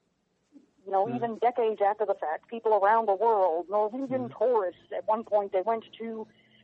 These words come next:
Speaker 1: Pennsylvania and they're like, "Yeah, we'd like to stop by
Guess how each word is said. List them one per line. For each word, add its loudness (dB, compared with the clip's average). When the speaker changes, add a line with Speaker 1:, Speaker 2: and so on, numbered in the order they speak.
Speaker 1:
Pennsylvania 0
and 0
they're 2
like, 2
"Yeah, 4
we'd -4
like 2
to -20
stop 0
by 4